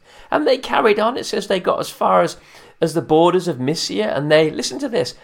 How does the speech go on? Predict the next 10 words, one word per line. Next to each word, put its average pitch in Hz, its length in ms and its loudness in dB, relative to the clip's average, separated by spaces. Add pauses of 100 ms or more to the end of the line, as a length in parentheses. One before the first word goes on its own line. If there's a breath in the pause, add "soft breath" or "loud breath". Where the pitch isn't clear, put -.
(140 loud breath)
they 160 160 4
repeatedly 214 920 -4
attempted 202 640 -8
to 131 100 -10
go 143 260 -2
north 135 460 -2
into 101 220 -10
the 104 80 -12
promi-, 120 760 -6
province 113 520 -2